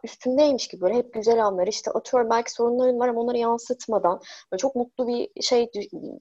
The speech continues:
çiziyorsun. Ee, ve insanlar senin gerçekten böyle olduğunu düşünüyorlar. Ve şöyle bir şey oluyor mesela. Diyelim ki kendi hayatında mutsuz olan kişi bakıyor herkes böyle sanki çok mutlu, her an dört dörtlük böyle hiç üzüntü olmayan hayatlar yaşadığını gördükçe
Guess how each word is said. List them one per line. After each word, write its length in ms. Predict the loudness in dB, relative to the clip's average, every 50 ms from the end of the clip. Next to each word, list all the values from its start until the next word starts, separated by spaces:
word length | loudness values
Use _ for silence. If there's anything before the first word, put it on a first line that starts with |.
| _ -6
çiziyorsun. 720 | -4 -4 -2 0 2 2 2 0 0 -2 -2 -2 -2 -4 _ _ _ -20 -20 -20 _ _ _ 2
Ee, 60 | 2 4 4 2 0 0 0 0 2
ve 80 | 2
insanlar 460 | 2 2 2 4 4 4 4 2 -2 -2
senin 400 | -2 -2 0 0 0 0 0 0
gerçekten 760 | 2 2 2 2 0 -4 -6 -4 -2 -2 0 -2 0 2
böyle 280 | 6 6 8 8 8 6
olduğunu 540 | 6 6 6 4 2 0 -4 -6 -6 -6 -8
düşünüyorlar. 720 | -8 -8 -8 -8 -6 -4 -4 -2 -2 0 -2 -2 -2 -4 _ _ -20 -16 _ -6 -4
Ve 40 |
şöyle 200 | 0 2 0 0
bir 40 | 0
şey 180 | -2 -2 0 0
oluyor 120 | 0 0
mesela. 380 | -2 -4 -4 -2 -2 -2 -2 -2 0
Diyelim 240 | 2 2 4 2 2
ki 200 | -2 -4 -6 -6 -4
kendi 180 | -4 0 2 2
hayatında 320 | 4 2 2 0 -2 -4
mutsuz 320 | -4 -4 -6 -6 -4 0
olan 340 | 2 2 2 2 0 -2 -4
kişi 360 | -6 -8 -10 -8 -4 -4 -2 4 4
bakıyor 400 | 4 4 4 0 0 2 2 4
herkes 440 | 4 4 4 2 -2 -6 -4 -2
böyle 280 | -2 0 2 2 0 -2 _ -14 -20 _ _
sanki 480 | -4 0 2 2 2 2 2 0 0 -2 _ _ -10
çok 380 | -2 2 2 2 2 0 0
mutlu, 520 | 2 2 2 0 _ -4 0 0 0 0 0
her 280 | -4 -2 4 6 6 6
an 320 | 8 6 4 2 2 6
dört 320 | 8 8 8 6 4 _ 0
dörtlük 440 | 0 0 0 -2 -10 -10 -8 _ 0
böyle 140 | 0 0 0
hiç 280 | -2 -6 -8 -8 -6 -8
üzüntü 340 | -6 -4 -2 -4 0 2 4
olmayan 320 | 4 4 4 2 0 0
hayatlar 460 | 0 2 2 2 0 0 0 0 2 2
yaşadığını 460 | 2 0 -2 -2 -2 -2 -2 0 2
gördükçe 640 | 2 4 4 4 2 0 -2 0 0 0 0 0